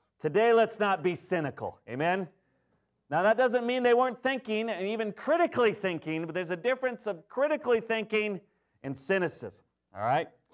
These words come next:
Okay, so let's talk about what just happened. The pouring out of the Holy Spirit. Um, this can be thought of in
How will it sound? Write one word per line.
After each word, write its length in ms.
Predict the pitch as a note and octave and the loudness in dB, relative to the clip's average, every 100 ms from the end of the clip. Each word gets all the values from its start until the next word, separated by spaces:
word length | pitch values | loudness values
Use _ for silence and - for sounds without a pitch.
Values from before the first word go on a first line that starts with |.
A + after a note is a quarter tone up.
| - _ - | -20 _ -10
Okay, 300 | A#2 B2+ F#2+ _ | -4 -4 -4 _
so 360 | - F3+ C#3+ | 0 4 4
let's 240 | G2+ D#3+ - | 2 -2 0
talk 200 | F3+ D3 | 0 2
about 300 | C#3+ C#3+ A#2 | 2 2 2
what 180 | D3 C#3+ | 0 -2
just 160 | C#3 | -6
happened. 320 | C3 A2 - - | -4 -4 -6 -18
The 80 | A2+ | -18
pouring 460 | - - F#3+ G3 F3+ | -12 -2 -2 0 2
out 380 | E3+ F3 - _ _ _ _ C#3 | 4 4 0 _ _ _ _ -4
of 160 | B2 | -2
the 80 | C3 | -4
Holy 560 | C3 D#3 E3 E3+ E3+ - _ _ _ _ | 0 2 2 0 -4 -8 _ _ _ _
Spirit. 760 | - - - D3+ A#2 - - _ - - - _ _ _ _ _ _ _ _ _ _ - | -20 -12 -2 0 0 -4 -18 _ -20 -20 -20 _ _ _ _ _ _ _ _ _ _ 0
Um, 320 | C3+ C#3 A#2+ D#3 | 4 4 2 -2
this 180 | F#3+ | -2
can 140 | G#3 G3 | 0 0
be 120 | G3+ | 0
thought 340 | - F#3+ F#3+ | 4 6 6
of 220 | E3 E3+ E3 _ _ | 6 2 -2 _ _
in 200 | B2+ B2+ | -12 -12